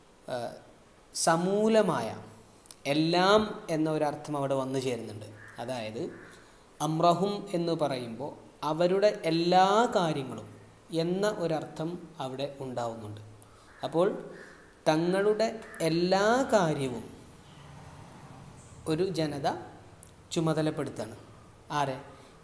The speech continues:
ഇമ്രഅത്തൻ, ഒരു പെണ്ണിനെ. ഇതും ഭാഷാപരമായി ശ്രദ്ധിക്കേണ്ട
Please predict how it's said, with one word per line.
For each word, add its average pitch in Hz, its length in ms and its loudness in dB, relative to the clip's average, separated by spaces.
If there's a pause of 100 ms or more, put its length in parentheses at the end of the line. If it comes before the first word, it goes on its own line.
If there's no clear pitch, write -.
(120)
ഇമ്രഅത്തൻ, 147 800 -2 (1040)
ഒരു 160 140 -4
പെണ്ണിനെ. 113 500 -6 (880)
ഇതും 165 220 2 (120)
ഭാഷാപരമായി 160 720 2
ശ്രദ്ധിക്കേണ്ട 143 720 -6